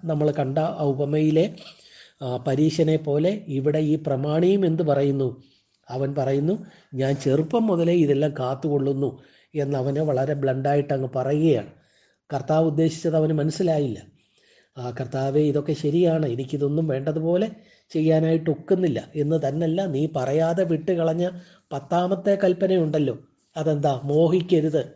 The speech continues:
എന്നുള്ള കൽപ്പന. ആ മോഹം എൻ്റെ അടുത്ത്, എന്നിലുണ്ട്, എന്നിലുണ്ട്. കാരണം ഞാൻ, അവൻ എന്ത് ചെയ്തു? അവൻ വലിയ ധനവാനായതുകൊണ്ട് ഈ അവൻ്റെ വി-, ഏ, സ്വത്ത് വിറ്റ് ദരിദ്രർക്ക് കൊടുക്കുക എന്ന്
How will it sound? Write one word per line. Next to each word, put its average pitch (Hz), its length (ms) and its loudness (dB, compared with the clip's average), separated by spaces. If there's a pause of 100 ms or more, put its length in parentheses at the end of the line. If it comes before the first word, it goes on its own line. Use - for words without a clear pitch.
എന്നുള്ള 143 320 0
കൽപ്പന. 135 380 -4 (600)
ആ 147 140 -2
മോഹം 175 680 0
എൻ്റെ 180 260 -2
അടുത്ത്, 185 360 -2
എന്നിലുണ്ട്, 175 580 2 (640)
എന്നിലുണ്ട്. 175 680 0
കാരണം 160 460 -4 (280)
ഞാൻ, 147 280 0
അവൻ 165 460 0
എന്ത് 165 220 2
ചെയ്തു? 160 320 4 (220)
അവൻ 156 220 -2
വലിയ 160 220 4
ധനവാനായതുകൊണ്ട് 170 1300 0 (580)
ഈ 170 480 2 (160)
അവൻ്റെ 160 360 2
വി-, 156 420 4
ഏ, 143 440 0
സ്വത്ത് 147 440 -4
വിറ്റ് 175 500 0 (480)
ദരിദ്രർക്ക് 165 560 0
കൊടുക്കുക 175 400 0
എന്ന് 175 280 0